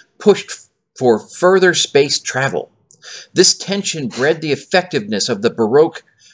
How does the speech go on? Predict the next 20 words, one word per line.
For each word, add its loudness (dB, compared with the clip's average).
Matilda 2
Mother -2
with, -6
and 2
the -2
jazzy, 0
um, 2
Power 0
Talk -8
H. -8
The -2
album's 4
centerpiece 0
is 0
the -4
ten-minute 0
rocket 0
ride 0
Interstellar 2
Overdrive, 2